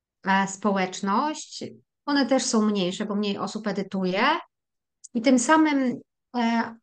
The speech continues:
osoby korzystające z tych takich mniejszych, e, Wikipedii mają troszkę mniejszy dostęp do takiej, jakby nazwijmy to, ogólnoświatowej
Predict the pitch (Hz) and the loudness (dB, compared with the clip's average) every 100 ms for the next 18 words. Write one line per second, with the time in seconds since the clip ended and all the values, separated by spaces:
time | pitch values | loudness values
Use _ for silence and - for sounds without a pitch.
0 | - 226 277 247 254 233 233 - 262 302 | -8 -2 2 2 2 2 0 0 0 0
1 | 294 233 220 220 220 208 220 - 220 240 | -2 -6 -6 -6 -6 -6 -8 0 4 4
2 | 269 247 - 196 190 - - 214 202 196 | 4 2 -2 -6 -8 -10 -2 2 2 2
3 | 190 220 226 220 208 202 254 311 285 277 | 0 -2 -4 -2 -2 0 -2 -2 -2 -2
4 | 262 269 - - _ 415 - - 330 226 | -4 -8 -20 -20 _ -4 0 2 2 2
5 | 254 294 339 - 240 277 277 277 254 247 | 2 4 2 0 2 2 2 0 2 0
6 | 233 233 240 220 - 220 220 220 233 226 | -2 0 -2 -2 -8 -2 -2 0 -2 -2
7 | - 233 214 247 247 233 - 214 214 208 | -6 -8 -2 0 2 0 -4 -4 -4 -2
8 | 208 | -4